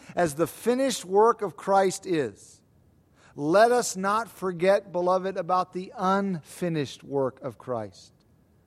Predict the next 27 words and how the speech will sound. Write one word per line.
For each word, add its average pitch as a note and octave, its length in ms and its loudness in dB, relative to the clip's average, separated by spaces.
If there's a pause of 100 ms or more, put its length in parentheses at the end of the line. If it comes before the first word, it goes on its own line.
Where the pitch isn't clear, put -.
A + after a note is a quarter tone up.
(1500)
The E3+ 180 -2
unfinished A#3+ 760 0
work A3 300 4
of G3 140 -2
Christ A3 560 2 (240)
is A3+ 480 0 (180)
his F#3 280 2
ongoing A#3 1000 2
intercession A3+ 920 -2
for A3+ 340 4
us A3 320 4 (180)
at D#3 140 -4
the D#3+ 100 4
right F#3+ 420 4
hand G3+ 480 -4
of G3 200 -4
the D#3 100 0
Father. C3 480 -2 (1400)
Hebrews G#3+ 420 -2
four A#3 240 4
fifteen A3+ 540 -2
says, A3+ 400 2 (260)
"We G3+ 160 -2
have G3+ 220 2
a F3+ 140 0
high A3 280 2
priest A#3 560 -4